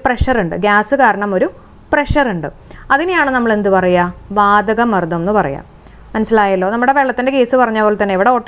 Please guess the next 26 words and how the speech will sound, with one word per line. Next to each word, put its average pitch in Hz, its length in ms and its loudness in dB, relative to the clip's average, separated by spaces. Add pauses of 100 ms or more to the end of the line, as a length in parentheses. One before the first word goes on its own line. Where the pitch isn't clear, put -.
ഉണ്ടാക്കണോ, 233 360 0
അതേപോലെ 208 340 0
തന്നെ 214 140 -2 (340)
വെള്ളം 233 300 2
ചീറ്റും, 262 300 -2 (160)
ഇവിടെ 214 240 0
ഗ്യാസ് 208 300 0
ആണെങ്കിൽ 233 240 -4 (360)
ഗ്യാസ് 233 300 2
പുറത്തേക്ക് 170 400 -4
വരും. - 160 -8 (240)
ഉം. 330 100 -4 (580)
അപ്പോൾ 302 180 0
ക്ലിയർ 302 260 4
ആണല്ലോ? 247 260 0
ഇതാണ് 269 260 0
നമ്മുടെ 226 280 0
വാതകമർദ്ദം 180 580 0
കേട്ടോ. - 160 2 (600)
ഇനി, 302 140 0 (1300)
ഉം, 214 220 -2 (140)
അപ്പോൾ 269 200 2
എന്താണ് 285 340 2 (120)
വാതകമർദ്ദം 208 600 0
എന്ന് 202 180 -2
ചോദിക്കുകയാണെങ്കിൽ, 175 540 0